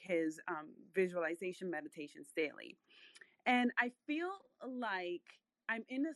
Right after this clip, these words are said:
space, I don't know if you can relate, where I, yes, I see the visualization. I am moving towards it. I am, um, uh, being that person, right, daily.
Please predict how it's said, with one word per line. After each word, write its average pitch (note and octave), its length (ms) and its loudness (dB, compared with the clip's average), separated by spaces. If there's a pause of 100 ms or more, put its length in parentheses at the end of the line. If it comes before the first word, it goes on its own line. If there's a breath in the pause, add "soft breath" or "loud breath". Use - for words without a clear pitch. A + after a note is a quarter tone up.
(160)
space, F#3+ 360 -4
I F#3+ 60 -4
don't G3 100 -10
know G#3+ 60 -10
if F#3+ 140 -18
you G3+ 120 -10
can G3 140 -8
relate, F3 400 -4 (140)
where G3 600 4 (540)
I, A3+ 280 0 (540)
yes, G3 260 -2 (100)
I G3 100 -4 (220)
see B3+ 280 -4
the G#3 120 -8
visualization. G3 640 -8 (120)
I F3 100 -2
am F3+ 260 -2
moving A3+ 340 -2
towards D#3+ 360 -8
it. D#3+ 100 -4 (100)
I E3+ 140 0
am, E3+ 300 -2 (140)
um, E3 300 -6 (920)
uh, D#3+ 360 -2 (680)
being C4+ 420 6
that F#3 180 6 (100)
person, G3+ 440 -6
right, D#3+ 260 -8
daily. F3 420 -8